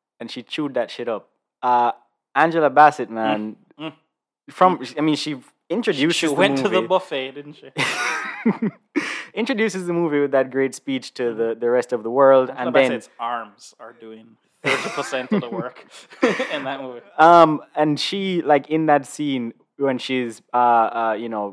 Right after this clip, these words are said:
Speaker 1: giving Okoye the, the, the boot, and she's like, Okoye asks for a, a chance to speak, and there's a look on Angela Bassett's face like, "Yeah, man, say something.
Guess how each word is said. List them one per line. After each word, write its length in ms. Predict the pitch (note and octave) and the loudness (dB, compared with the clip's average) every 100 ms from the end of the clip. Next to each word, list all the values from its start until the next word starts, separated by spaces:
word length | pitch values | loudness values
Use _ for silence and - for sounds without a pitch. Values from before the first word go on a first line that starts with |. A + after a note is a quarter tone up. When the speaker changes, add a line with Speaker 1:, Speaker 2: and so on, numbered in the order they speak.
| A#2+ | -8
Speaker 1:
giving 360 | B2+ A#2 A#2+ A2+ | -8 -6 -6 -6
Okoye 580 | A#2 - C3 A#2+ A2 G#2 | -8 -4 0 0 0 -2
the, 200 | G2+ G2 G2+ | -6 -10 -10
the, 180 | G#2+ G2+ | -12 -12
the 120 | G#2 | -12
boot, 380 | G#2+ B2 A2 _ _ _ _ | -8 -8 -10 _ _ _ _
and 120 | A2+ | -14
she's 280 | - B2+ A2+ | -10 -8 -4
like, 440 | A#2+ A2+ G2 - _ _ | 0 0 -2 -10 _ _
Okoye 400 | B2 - D#3 C#3 | -4 2 4 4
asks 340 | G#2 A#2 A#2+ - | 6 6 6 0
for 180 | A#2 A2 | 0 0
a, 200 | G#2+ A2 | 0 -6
a 40 | |
chance 340 | G2+ A#2+ A2 G#2 | -6 -6 -6 -10
to 80 | |
speak, 340 | G2+ - A2 F#2 _ _ - | -18 -16 -18 -18 _ _ -8
and 100 | A2+ | -4
there's 140 | A#2 | -2
a 40 | |
look 140 | A#2+ B2 | -4 -4
on 60 | C3 | -2
Angela 280 | B2+ B2 A2+ | -2 -4 -2
Bassett's 360 | A2 G#2 G2 | -2 -2 -6
face 240 | - G#2+ G2+ | -8 -8 -8
like, 120 | G2 | -12
"Yeah, 60 | G3+ | -10
man, 160 | C3 | -10
say 120 | G2+ | -8
something. 280 | E3 C3 - | -10 -10 -12